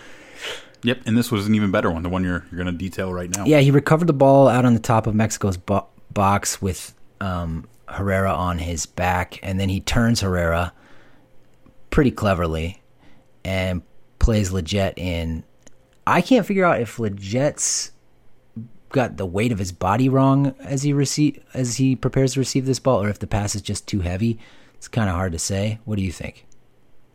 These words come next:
Speaker 1: It's a, it's a little bit of both. Uh, Lletget is in, and, and this is where the timing and the, and the technique, uh, becomes so crucial, because Williamson spins the guy, and I'm not saying it's a bad touch, but his touch, like, is far enough away from him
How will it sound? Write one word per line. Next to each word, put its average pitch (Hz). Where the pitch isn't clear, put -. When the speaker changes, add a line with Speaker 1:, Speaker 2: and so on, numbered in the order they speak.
Speaker 1:
It's 117
a, 127
it's 110
a 117
little 120
bit 123
of 98
both. 95
Uh, 92
Lletget 107
is 104
in, 104
and, 107
and 117
this 131
is 120
where 110
the 98
timing 98
and 92
the, 85
and 90
the 87
technique, 98
uh, 90
becomes 90
so 95
crucial, 95
because 104
Williamson 120
spins 147
the 92
guy, 82
and 107
I'm 117
not 139
saying 131
it's -
a 90
bad 92
touch, 80
but 95
his 85
touch, -
like, 98
is 95
far 117
enough 110
away 95
from 90
him 85